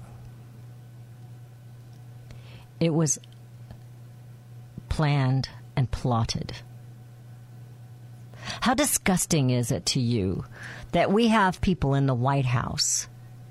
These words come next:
that are willing to sacrifice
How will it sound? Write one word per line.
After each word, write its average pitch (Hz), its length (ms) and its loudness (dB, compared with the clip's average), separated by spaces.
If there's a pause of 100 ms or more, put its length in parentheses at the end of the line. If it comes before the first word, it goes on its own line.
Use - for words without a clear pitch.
(1300)
that 185 180 6
are 196 60 6
willing 233 520 6
to 156 380 6
sacrifice - 1200 2